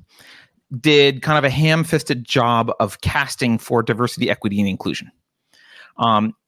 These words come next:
and they brought this intersectional collectivist approach to character development and plot, such as there was a plot, I guess. Uh, and then fans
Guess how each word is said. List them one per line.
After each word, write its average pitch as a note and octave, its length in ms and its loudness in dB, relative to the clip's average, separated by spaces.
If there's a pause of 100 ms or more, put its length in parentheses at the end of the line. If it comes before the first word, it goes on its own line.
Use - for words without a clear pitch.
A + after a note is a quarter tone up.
(160)
and B2 640 2
they D3 300 2
brought C3 600 0
this A2+ 360 -2 (260)
intersectional C#3+ 1000 0 (200)
collectivist C#3+ 640 0
approach - 560 0
to A2+ 220 0
character A2+ 360 -4
development G2+ 580 -2
and F#2+ 160 -10
plot, - 480 0 (640)
such - 240 -6
as G#2+ 140 -2
there G2 200 -4
was G2 240 -4
a F#2 100 -6 (220)
plot, F#2+ 320 -6
I F#2+ 100 -10
guess. - 340 -8 (460)
Uh, A#2+ 320 4 (840)
and D#3 160 2
then D#3 180 2
fans E3+ 960 2